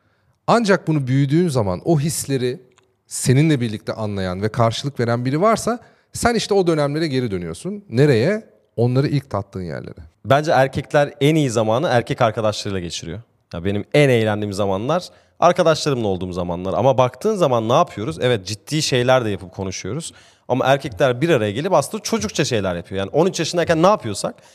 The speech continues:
Speaker 2: benzer şeyler yapıyoruz.
Speaker 1: Veya hiçbir şey yapmıyoruz.
Speaker 2: Evet.
Speaker 1: İyi erkek arkadaşlar bir araya geldiği zaman hiçbir şey yapmama hakkına da sahip.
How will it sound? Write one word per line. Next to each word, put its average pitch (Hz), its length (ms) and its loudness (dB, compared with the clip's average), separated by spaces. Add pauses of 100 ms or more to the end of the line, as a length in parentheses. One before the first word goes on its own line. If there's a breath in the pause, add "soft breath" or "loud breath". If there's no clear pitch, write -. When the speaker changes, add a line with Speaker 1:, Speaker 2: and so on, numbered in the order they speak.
(360 soft breath)
Speaker 2:
benzer 220 380 4
şeyler 131 320 2
yapıyoruz. 98 340 -6 (140)
Speaker 1:
Veya 220 220 4
hiçbir 226 300 -4
şey 165 180 -2
yapmıyoruz. 113 520 -2
Speaker 2:
Evet. 147 360 4
Speaker 1:
İyi 175 160 4
erkek 196 360 2
arkadaşlar 110 600 -4
bir 180 80 4
araya 156 240 2
geldiği 170 380 -2
zaman 175 400 -6
hiçbir - 340 -4
şey 147 200 0
yapmama 156 460 2
hakkına 135 340 -4
da 117 80 -4
sahip. 80 320 -10